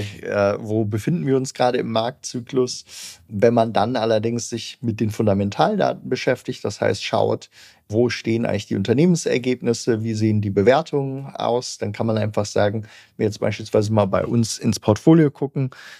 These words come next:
dann haben wir irgendwie einen Durchschnitts-K G V von etwa fünfundzwanzig gerade bei einem erwarteten Umsatzwachstum von dreißig Prozent. Und das wiederum ist dann, muss man sagen, eigentlich eine ziemlich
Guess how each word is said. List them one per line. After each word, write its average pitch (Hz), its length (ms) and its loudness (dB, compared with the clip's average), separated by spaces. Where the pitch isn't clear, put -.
dann 113 400 -2
haben 110 180 0
wir 113 100 6
irgendwie 113 340 2
einen 104 100 2
Durchschnitts-K 110 720 0
G 107 140 2
V 110 200 2
von 104 180 -4
etwa - 240 -6
fünfundzwanzig 123 840 2
gerade 120 260 4
bei 110 160 0
einem 110 240 2
erwarteten 101 640 2
Umsatzwachstum 110 1080 0
von 98 140 -2
dreißig 104 460 2
Prozent. 131 560 0
Und 110 500 2
das 104 200 4
wiederum 107 420 2
ist 104 220 -6
dann, 101 320 0
muss 120 260 -2
man 104 120 4
sagen, 98 560 2
eigentlich 98 480 0
eine 95 320 0
ziemlich 104 560 2